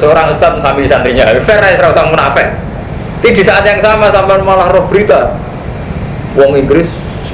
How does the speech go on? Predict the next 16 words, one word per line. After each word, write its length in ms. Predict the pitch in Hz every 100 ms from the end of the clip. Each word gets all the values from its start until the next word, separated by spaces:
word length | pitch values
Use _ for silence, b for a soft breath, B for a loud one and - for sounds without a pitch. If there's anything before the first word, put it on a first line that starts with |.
| - - - - - -
wong 160 | 131
Amerika 480 | 131 135 131 135 147
ndemo 400 | 135 117 117 131
pemerintahane 560 | 127 127 127 127 131 151
mergo 240 | 139 127
nyerang 320 | 120 120 120
Irak. 240 | 120 127 - - - - - - - - - - - - - - - - - - - - - - - - - - - -
Artinya 320 | 185 214 240
ngene, 260 | 233 208 170
kalau 160 | 190 208
kita 320 | 208 220 185
sudah 160 | 156 139
yakin 320 | 147 180 170
kudratullah 640 | 170 147 139 165 156 160
itu 80 | 160 -
bebas, 360 | 120 120 135